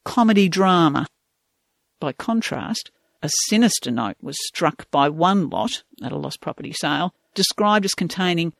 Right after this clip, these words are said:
surgical instruments, a packet of blackleg aggression, this was a cattle vaccine, a hank of rope, a box of bullets, and a tin of stock drench. Indeed,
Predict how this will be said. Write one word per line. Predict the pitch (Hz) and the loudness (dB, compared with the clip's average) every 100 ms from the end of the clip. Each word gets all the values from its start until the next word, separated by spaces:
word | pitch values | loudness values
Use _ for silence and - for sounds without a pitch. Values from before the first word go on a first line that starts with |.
| _ | _
surgical | - - 226 226 226 233 - | -4 2 4 4 0 -2 -2
instruments, | 220 - 233 277 - - _ | -4 -4 -4 -4 -6 -14 _
a | - | -12
packet | - 240 - | -4 -2 0
of | 185 165 | -2 0
blackleg | 190 202 - 208 196 - | 0 0 2 2 2 0
aggression, | 175 170 180 180 - 170 277 _ _ _ | -4 0 2 2 -2 -4 -4 _ _ _
this | - - | -12 -6
was | 143 151 | -4 -4
a | 139 - | -6 -4
cattle | - 190 160 | -2 -2 -4
vaccine, | - - - 143 165 226 _ _ _ - | -6 -8 -6 -4 -4 -6 _ _ _ -8
a | |
hank | 160 262 294 | 0 2 4
of | 208 180 | 2 4
rope, | 185 285 - - _ _ | 4 2 -4 -20 _ _
a | 262 | -8
box | - 233 - | -6 -6 -6
of | 269 220 | -6 -2
bullets, | 196 165 - - _ | 0 0 -4 -10 _
and | - 165 | -4 -4
a | |
tin | - - - 226 226 | -4 -6 -2 0 -2
of | 190 190 | -4 -6
stock | - - - _ | -6 -8 -10 _
drench. | - 127 - - - - _ _ _ _ _ _ _ _ _ _ | -8 -8 -6 -8 -10 -12 _ _ _ _ _ _ _ _ _ _
Indeed, | 202 190 214 208 | -2 4 4 4